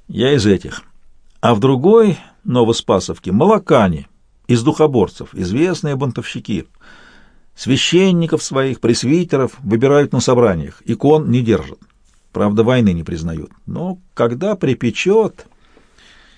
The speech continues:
и медведь в зимней берлоге тоже смирный, но если его палкой потыкать, уноси ноги. А вот тут, як прошли, снова склонился к карте Нестор, тут же Петлюра.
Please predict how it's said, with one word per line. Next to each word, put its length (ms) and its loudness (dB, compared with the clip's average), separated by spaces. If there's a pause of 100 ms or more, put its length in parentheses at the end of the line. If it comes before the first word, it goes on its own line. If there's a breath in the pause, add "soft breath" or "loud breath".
(180 soft breath)
и 120 0
медведь 680 2 (140)
в 80 -6
зимней 400 6
берлоге 440 4
тоже 320 4
смирный, 500 0
но 120 -2
если 200 -2
его 160 2
палкой 400 2
потыкать, 520 0
уноси 300 -2
ноги. 320 -2 (2250 soft breath)
А 120 2
вот 220 2 (160)
тут, 220 2
як 240 2
прошли, 520 -6 (1040)
снова 520 0
склонился 540 -2
к 60 -20
карте 340 -6
Нестор, 360 -4
тут 200 0
же 140 2
Петлюра. 600 -2